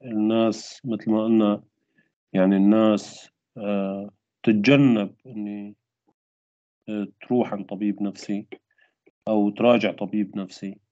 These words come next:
مثل ما حكينا، بسبب شو؟ مثل ما قلنا، بسبب الوصمة. لا، بسبب الوصمة واستجمة، إن بس شخص مثل ما قلنا والله راح عند طبيب نفسي وبده استشارة نفسية، إني خلاص نعم جن هذا،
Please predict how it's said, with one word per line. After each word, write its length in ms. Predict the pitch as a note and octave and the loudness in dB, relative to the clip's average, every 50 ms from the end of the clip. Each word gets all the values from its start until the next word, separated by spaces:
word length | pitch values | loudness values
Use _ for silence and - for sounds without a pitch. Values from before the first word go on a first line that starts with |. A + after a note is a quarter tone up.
| - | -10
مثل 200 | A#2+ A2+ - G#2+ | -10 -10 -6 -6
ما 80 | G#2 G2 | -6 -6
حكينا، 360 | - - - - A2 G#2+ G#2+ | -6 -8 -8 -6 -4 -2 -2
بسبب 480 | G2+ G#2 G2 - - B2+ B2 A#2+ A#2 A#2+ | -2 -4 -4 -2 -2 0 0 0 -2 -2
شو؟ 340 | - - C#3+ C3+ A#2+ A2+ - _ - | -4 -2 -2 0 -2 -4 -8 _ -12
مثل 220 | G#2 G2+ - A2 | -10 -8 -6 -4
ما 160 | G#2+ G#2 G2 | -4 -4 -4
قلنا، 240 | G2 G#2+ G#2 G2+ G2 | -4 -2 -2 -2 -4
بسبب 380 | G2+ G#2 - A2+ A2+ A2+ A2 A2+ | -6 -8 -4 -2 0 0 2 2
الوصمة. 540 | A#2 B2+ D3 D#3 D#3 - - G#2 F#2 F#2 - _ _ _ _ _ _ _ _ _ _ _ _ _ _ _ _ _ _ _ _ _ _ - F#2 | 2 4 2 2 0 -2 -4 -6 -6 -6 -8 _ _ _ _ _ _ _ _ _ _ _ _ _ _ _ _ _ _ _ _ _ _ -4 -4
لا، 100 | F2+ F2+ | -4 -4
بسبب 360 | - - - G#2+ A2 G#2+ G#2 | -4 -4 -2 0 0 2 2
الوصمة 380 | G#2 G#2+ B2 B2 - - A2 G2 | 0 0 -2 -2 -2 -4 -4 -4
واستجمة، 640 | F#2+ F#2+ - - C#3 C#3+ B2+ G#2+ G2 F2+ G2+ B2+ - _ _ - | -4 -6 -4 0 0 0 2 2 0 0 -2 -4 -8 _ _ -12
إن 640 | G#2 G#2 G2+ G2+ G#2 G#2 G#2 G#2 G#2+ G#2+ G#2+ G2+ A2 | -6 0 2 2 4 4 2 0 -2 -4 -6 -6 -4
بس 140 | B2 C#3 C3+ | -4 -4 -4
شخص 500 | - - - B2 - - A#2+ - - - | -2 -2 -2 -2 -2 -2 -6 -6 -4 -6
مثل 160 | A#2+ A#2+ - B2 | -6 -4 -2 -2
ما 120 | A#2+ A#2 | -2 -2
قلنا 220 | A#2 A#2+ A#2 A2+ | -2 -2 -2 -2
والله 460 | A2 G2+ F2+ F2+ F#2+ A2+ C3 B2+ A#2+ A#2 | -4 -4 -4 -4 -4 -2 0 2 2 4
راح 120 | B2+ A#2+ | 4 4
عند 120 | A2+ A2 | 2 0
طبيب 320 | G#2+ - A2 A2+ A#2 G#2+ A2+ | 0 0 2 2 2 2 2
نفسي 300 | A2+ A2+ A2 - - G#2+ | 0 -2 -2 -2 -2 0
وبده 380 | G#2+ G#2+ G#2+ A2 A#2 A2+ A#2+ | 0 0 -2 -4 -6 -4 -4
استشارة 500 | A2 - - A#2 G#2 - A#2 A#2 A2+ A#2 | -6 -4 -4 -4 -2 0 0 0 2 2
نفسية، 580 | A2+ A2+ G#2+ A2 - - A#2 A#2+ B2 B2 B2 B2 | 0 0 -2 -4 -2 -2 0 2 4 2 2 0
إني 360 | B2 G2+ - A2 G#2+ G#2+ G#2 | -2 -2 -2 2 2 2 2
خلاص 580 | G2+ - - G2+ F#2+ F#2 F2 - - - - - | 0 0 -2 0 0 0 -2 -4 -10 -18 -12 -8
نعم 240 | F#2 G2 F#2+ G2 G2 | -4 -2 0 0 0
جن 360 | G2 G2+ G#2 G2 F#2 F2 E2 | 0 0 0 0 0 -2 -6
هذا، 220 | E2+ E2 E2+ E2 | -8 -12 -12 -14